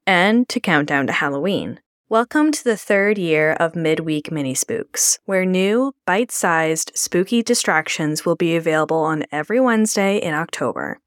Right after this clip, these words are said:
Last year, I introduced the theme of Ominous Ontario, and this year,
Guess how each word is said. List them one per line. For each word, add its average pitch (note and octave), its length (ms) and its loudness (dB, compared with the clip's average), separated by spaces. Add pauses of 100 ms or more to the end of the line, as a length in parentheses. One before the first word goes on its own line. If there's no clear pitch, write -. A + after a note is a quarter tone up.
Last B3 380 0
year, D#4+ 300 2
I A3 160 2
introduced A3 500 0
the A#3+ 80 4
theme E3 420 -2
of F#3 220 -2
Ominous D#3 420 -2
Ontario, D3 840 0
and E3 160 -2
this D4+ 240 0
year, F3 400 2